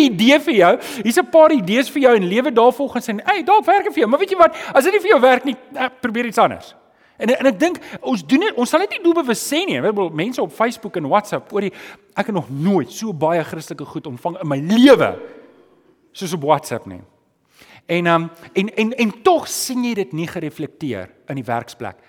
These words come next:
in die gesinslewe, in die wêreld nie. En, en dis die vraag wat ons vra, hoekom is dit nie so nie? En ek dink die rede daarvoor is, is ons delf nie regtig in hierdie skatkis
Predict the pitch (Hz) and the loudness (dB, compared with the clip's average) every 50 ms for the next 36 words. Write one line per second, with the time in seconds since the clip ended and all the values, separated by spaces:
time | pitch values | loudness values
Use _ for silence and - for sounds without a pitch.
0 | _ - 143 123 117 - 127 - - 135 123 113 - 117 113 101 92 98 - _ | _ -14 -14 -14 -12 -12 -14 -14 -14 -14 -14 -14 -14 -12 -12 -12 -14 -16 -20 _
1 | _ _ _ - 117 107 92 107 101 101 98 92 - - 110 - _ - 147 - | _ _ _ -18 -18 -12 -10 -10 -8 -8 -10 -14 -16 -20 -20 -20 _ -20 -16 -14
2 | 160 180 - - 160 147 131 113 160 - 233 220 - - 208 196 180 - - 139 | -14 -12 -10 -10 -10 -10 -8 -10 -10 -10 -10 -12 -8 -6 -4 -4 -4 -4 -8 -14
3 | 135 120 - - 143 117 - - - _ _ - 160 - 214 208 208 214 180 160 | -16 -16 -8 -8 -8 -8 -8 -10 -20 _ _ -12 -10 -10 -10 -12 -10 -8 -8 -8
4 | 139 143 151 - 156 139 - - - 135 110 120 123 104 - _ _ - 180 180 | -8 -10 -12 -14 -14 -14 -12 -12 -12 -12 -12 -12 -14 -14 -16 _ _ -4 -4 -4
5 | - 170 147 151 160 170 165 139 117 - 120 110 101 - - - - - - - | -4 -4 -4 -4 -6 -4 -4 -6 -6 -6 -10 -12 -12 -14 -18 -20 -20 -20 -20 -20
6 | _ _ _ _ _ _ _ _ _ _ _ _ _ 131 127 117 - _ _ _ | _ _ _ _ _ _ _ _ _ _ _ _ _ -12 -12 -12 -14 _ _ _
7 | _ _ _ _ _ _ _ _ _ _ _ _ _ _ _ 139 131 113 - - | _ _ _ _ _ _ _ _ _ _ _ _ _ _ _ -16 -16 -16 -12 -10
8 | - 120 123 147 156 - - 208 151 - 104 95 104 117 120 107 92 90 - - | -8 -6 -6 -6 -6 -8 -12 -14 -14 -14 -14 -12 -10 -10 -10 -10 -12 -14 -18 -20
9 | - - _ _ _ _ _ _ _ _ _ 131 123 117 113 117 - - - - | -20 -20 _ _ _ _ _ _ _ _ _ -14 -12 -12 -12 -14 -16 -14 -12 -12
10 | 143 123 - - 113 104 - - | -12 -12 -14 -18 -20 -20 -20 -20